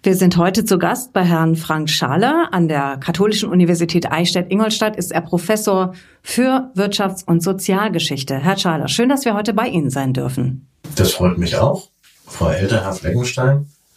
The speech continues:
Speaker 2: seien Sie herzlich willkommen.
Speaker 1: Ja, das Thema Steuergerechtigkeit, das könnte ja größer kaum sein. Starten wir vielleicht einfach mal den Versuch,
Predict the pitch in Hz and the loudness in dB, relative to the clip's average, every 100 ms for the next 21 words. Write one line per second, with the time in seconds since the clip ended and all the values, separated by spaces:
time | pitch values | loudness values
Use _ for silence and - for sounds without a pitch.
0 | _ _ _ _ _ - - 87 95 - | _ _ _ _ _ -6 0 0 0 -2
1 | - 101 - 92 - - - 76 - _ | -2 -2 -2 -6 -4 -4 -4 -8 -14 _
2 | _ _ _ - 190 185 190 202 190 190 | _ _ _ -4 0 0 0 2 2 2
3 | 190 226 233 220 214 226 226 - 202 202 | 2 2 0 0 0 0 -2 -2 -2 0
4 | 185 - 208 208 190 175 175 175 196 196 | -2 0 0 2 2 2 2 2 2 2
5 | 196 190 185 - - - 165 170 170 170 | 0 0 -4 -8 -8 -2 2 2 2 0
6 | 143 185 240 - - 190 262 320 262 262 | 0 0 0 0 0 -2 0 0 2 0
7 | 262 247 233 233 214 214 214 196 190 185 | -2 0 0 0 -2 -2 0 0 0 0
8 | 190 175 196 | 2 2 2